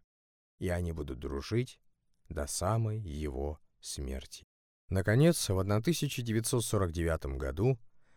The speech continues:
Жан Море снимается в фильме, который по праву считается как одной из главных вершин его кинокарьеры, так и высшей точкой его творческого союза с Кокто, в прославленном «Орфее».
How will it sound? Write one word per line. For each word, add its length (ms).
Жан 320
Море 220
снимается 580
в 60
фильме, 420
который 300
по 140
праву 320
считается 760
как 200
одной 340
из 140
главных 460
вершин 500
его 260
кинокарьеры, 880
так 220
и 60
высшей 520
точкой 560
его 300
творческого 720
союза 440
с 80
Кокто, 500
в 140
прославленном 960
«Орфее». 720